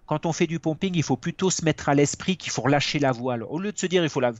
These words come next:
pas arrêter de la freiner, on peut, on peut interpréter la manœuvre différemment en disant qu'on, on a les mains basses, mais on, on relève toujours les mains, les mains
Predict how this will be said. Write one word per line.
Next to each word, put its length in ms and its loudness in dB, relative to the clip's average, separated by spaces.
pas 100 2
arrêter 280 -2
de 60 0
la 100 4
freiner, 320 -6
on 140 -6
peut, 260 -8
on 100 -10
peut 180 -2
interpréter 720 0
la 120 2
manœuvre 320 -2
différemment 540 0
en 40 -2
disant 280 0
qu'on, 240 -6
on 140 0
a 60 6
les 120 6
mains 160 2
basses, 240 2
mais 80 -4
on, 220 -4
on 100 -2
relève 200 2
toujours 280 -4
les 140 0
mains, 300 -4
les 140 -2
mains 280 -4